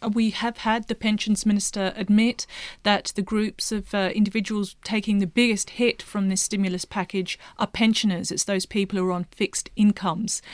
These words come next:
Uh, and unfortunately, uh, today's, uh, announcement is likely to f-, to filter into rates that we're going to see in near, near future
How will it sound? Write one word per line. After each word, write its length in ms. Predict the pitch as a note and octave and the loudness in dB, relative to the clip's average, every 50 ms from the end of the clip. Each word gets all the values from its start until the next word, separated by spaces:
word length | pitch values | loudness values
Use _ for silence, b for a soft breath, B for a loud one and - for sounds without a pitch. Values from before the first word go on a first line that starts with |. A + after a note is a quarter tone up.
| B B B B B B B | B B B B B B B
Uh, 220 | - G3 F#3+ G3 - | 0 2 2 2 0
and 120 | - G#3 G3+ | 2 2 4
unfortunately, 1080 | G3+ F#3+ - - A3+ A#3 - - - - D4+ C4+ - - F3 E3+ D#3+ D#3+ F#3+ B3+ B B B B B B B - | 4 2 0 0 -2 -2 0 -2 0 0 0 -2 0 -2 -2 -2 0 0 -2 -2 B B B B B B B 0
uh, 240 | F#3 F3+ F3 - - _ - | 0 0 0 -2 -4 _ -4
today's, 640 | - A3 F3+ G3 F#3+ F#3 F3 F3 F3 D#3+ - - - _ - _ _ _ _ _ - | -2 0 2 4 4 4 4 4 2 0 0 -2 -4 _ -14 _ _ _ _ _ -6
uh, 240 | G3 F3+ F3 F3 - - | -4 -4 -4 -4 -6 -2
announcement 680 | G3+ F#3+ F3 E3 E3 - - - - G3 F#3+ G3 G#3 - - | 0 0 0 0 -2 -4 -4 -2 0 0 2 2 0 0 0
is 180 | A3 G3 - | -2 0 2
likely 580 | G#3+ G#3 G3+ G3+ A3+ A3+ - - G3 E3+ D#3+ E3 | 2 2 4 2 2 0 -2 -4 -4 -4 -4 -4
to 120 | - - | -6 -8
f-, 200 | F#3 - - - - - - | -10 -10 -12 -20 -20 -14 -8
to 100 | - G3+ | -6 -6
filter 400 | - - A3 G#3 G3 - G#3 F#3+ | -2 0 0 0 0 0 2 4
into 480 | A3+ A#3 A#3 - - G3+ E3 D#3 - - - | 6 6 6 4 2 -4 -4 -4 -4 -4 -2
rates 400 | F#3 F#3+ F#3 F3+ F3 - - - | 0 2 2 2 0 -2 -6 -4
that 180 | - F3+ - - | -4 -4 -4 -4
we're 80 | F3+ | -4
going 180 | - F#3 F3+ F3 | -4 -2 -4 -2
to 60 | F3 | -4
see 240 | - - F#3 F3 F3 | -4 -2 -2 -2 -2
in 220 | - - F#3+ F#3 | -2 0 0 0
near, 160 | F#3 F3+ F3+ - - | 0 0 -2 -4 0
near 160 | G#3 F#3+ F#3 F#3 | 0 0 0 0
future 500 | - G3+ F#3 E3 - - - D#3 D#3+ | 0 -2 -4 -4 -4 -8 -10 -10 -10